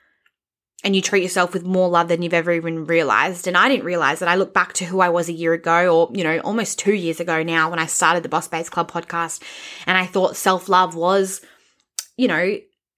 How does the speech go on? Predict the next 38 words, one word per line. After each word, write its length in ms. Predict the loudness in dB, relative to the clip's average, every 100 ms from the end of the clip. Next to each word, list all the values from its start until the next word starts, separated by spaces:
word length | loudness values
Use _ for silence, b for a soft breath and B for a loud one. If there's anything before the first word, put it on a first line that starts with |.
| _ _ 0
getting 220 | 2 2
up 100 | 0
in 60 | 0
the 60 |
morning 280 | 0 0 -2
and 160 | -2 -4
looking 180 | -4
in 120 | -4 -2
the 60 |
mirror 160 | 0 -2
and 140 | -2
telling 220 | -6 -6
yourself 400 | -6 -4 -6 -6
that 100 | -8
you 80 | -6
look 160 | -8 -8
beautiful. 400 | -6 -6 -4 -4
And, 140 | -2 0
and 140 | 2
I 100 | 2
did 160 | 2 2
all 180 | 2
of 100 | 0
those 220 | 0 0 -2
things, 220 | -4 0
and 80 | 0
I 80 |
still 280 | 0 0 0
do 200 | 2 2
all 160 | 2 2
of 80 | 0
those 220 | -2 -2
things. 240 | -4 -6
But 120 | -2
I 80 | -2
think 300 | 0 -2 0
I've 140 | -2 0
understood, 720 | 0 0 -2 -4 0 2 2